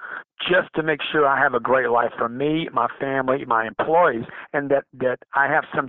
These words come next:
sense that I fulfilled my purpose in life. And anybody can have that. Any, this is not some God, this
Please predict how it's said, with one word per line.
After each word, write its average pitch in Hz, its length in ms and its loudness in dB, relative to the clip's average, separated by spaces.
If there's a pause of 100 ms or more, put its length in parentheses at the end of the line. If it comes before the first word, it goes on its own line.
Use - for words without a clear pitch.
(120)
sense 156 260 -2
that 139 100 0
I 120 160 2
fulfilled 127 760 2 (1040)
my 139 320 2
purpose 147 420 0
in 123 120 -4
life. 123 240 0 (1300)
And 175 100 0
anybody 240 340 2
can 208 120 0
have 233 220 2
that. 107 200 2
Any, 202 400 -2
this 202 200 -2
is 190 100 -4
not 202 300 2
some 185 140 0
God, 135 320 0 (160)
this 180 120 -2